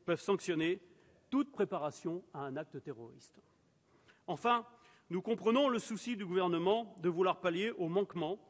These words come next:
dans le suivi des candidats potentiels au terrorisme, notamment lorsque ceux-ci rejoignent des camps d'embrigadement et d'entraînement à l'étranger pour ensuite commettre leurs actes odieux en France ou ailleurs. Néanmoins,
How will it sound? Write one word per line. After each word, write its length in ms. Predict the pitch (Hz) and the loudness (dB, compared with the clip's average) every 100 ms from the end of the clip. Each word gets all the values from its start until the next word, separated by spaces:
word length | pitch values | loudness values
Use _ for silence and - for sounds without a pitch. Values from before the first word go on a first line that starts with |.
| _ | _
dans 100 | 160 | -2
le 80 | 156 | -2
suivi 360 | 160 190 175 208 | -2 -6 -6 -4
des 120 | 165 | -4
candidats 380 | 175 170 175 175 | -2 -4 -2 -2
potentiels 680 | 170 165 156 - 170 190 196 - - | -2 -2 -2 0 0 0 -2 -8 -6
au 80 | |
terrorisme, 560 | 185 160 143 139 180 - _ - - | -2 0 0 0 -2 -6 _ -20 -8
notamment 580 | 147 185 214 185 160 196 - - | 2 2 4 4 4 0 -6 0
lorsque 300 | 165 - 175 | 0 2 2
ceux-ci 340 | 170 - 196 | 2 0 -2
rejoignent 520 | 156 160 147 160 180 - - | 2 4 4 4 2 -4 -10
des 140 | 143 151 | -2 2
camps 160 | 190 | 4
d'embrigadement 720 | 185 156 180 160 156 147 180 - - _ - | 4 4 4 4 4 4 2 -4 -20 _ -2
et 100 | 160 | 2
d'entraînement 500 | 175 185 165 143 180 | 4 4 4 4 4
à 80 | 165 | 2
l'étranger 540 | 156 - 151 131 151 196 | 0 0 -2 0 -2 -4
pour 140 | - 151 | -2 0
ensuite 300 | 160 220 180 | 2 0 2
commettre 420 | 180 170 - - - | 4 4 2 -8 2
leurs 280 | 156 160 | 2 4
actes 220 | 185 - 170 | 0 2 0
odieux 240 | 143 185 | 4 6
en 100 | 160 | 4
France 280 | - 202 - | 4 4 6
ou 80 | 175 | 4
ailleurs. 320 | 143 127 - - _ _ _ _ _ - _ _ - | 4 -2 -6 -18 _ _ _ _ _ -20 _ _ -2
Néanmoins, 480 | 147 147 175 254 | 0 2 2 0